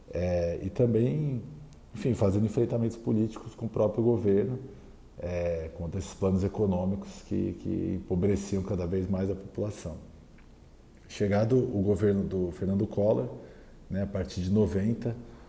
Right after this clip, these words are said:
é, houve uma série de demissões, né, um pacote de demissões nas estatais, atingindo a Petrobras, que levou também a fortes greves, greves gerais contra o plano econômico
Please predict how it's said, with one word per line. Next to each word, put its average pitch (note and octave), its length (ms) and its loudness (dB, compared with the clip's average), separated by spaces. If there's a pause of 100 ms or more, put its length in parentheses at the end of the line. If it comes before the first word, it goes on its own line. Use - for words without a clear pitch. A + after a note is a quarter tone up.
(380)
é, E2+ 420 -2
houve F#2+ 340 4
uma F#2 380 2
série G2 300 0
de F#2 80 2
demissões, F#2+ 640 0
né, F#2 80 -2
um F2 60 -4
pacote F2+ 480 -4
de F#2 120 -4
demissões F#2 300 -2
nas F#2 160 0
estatais, G2 540 -2
atingindo F2+ 400 -4
a D#2+ 40 -6
Petrobras, F#2 720 0 (500)
que - 80 -2
levou F#2+ 340 8
também F#2+ 320 2
a G2+ 300 -2 (440)
fortes - 360 0
greves, F2+ 400 0
greves F#2 400 0
gerais F#2 420 0
contra F#2 360 -4
o F2 140 -2
plano F2+ 320 -4
econômico - 200 -12